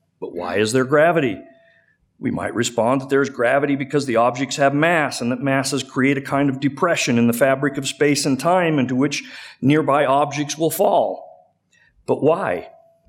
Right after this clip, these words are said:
Why do objects with mass affect space and time in this manner? We don't know. They just do. The beautiful thing in science is that no matter how many questions we answer,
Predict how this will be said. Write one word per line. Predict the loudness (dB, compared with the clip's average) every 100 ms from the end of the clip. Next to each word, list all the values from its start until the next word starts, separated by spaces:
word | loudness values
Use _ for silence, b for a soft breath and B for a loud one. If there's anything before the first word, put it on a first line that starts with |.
| -14
Why | -4 -2 0
do | 2
objects | 2 0 -4 -6
with | -4 -2
mass | -2 -2 -4
affect | -4 -2 -2 -4
space | -4 -4 0
and | -2
time | 0 0 0 2
in | 2
this | 0
manner? | 0 0 0 -4 -8 _ _ _ _ _ _
We | -4
don't | 0 0
know. | -2 -6 -8 -14 _ -4
They | 0
just | 0 0
do. | 2 2 0 -10 _ _ _ _ b b b b b b
The | -8
beautiful | -2 2 4 2 -2
thing | -2 0
in | 0
science | -2 -2 -2 -2 -6 -6
is | -4
that | -2
no | 0
matter | 2 2 2
how | -2 -2 0
many | 0 0
questions | -2 -2 -4 -2 0 0
we | 0 0
answer, | 0 -2 -4 -6 -10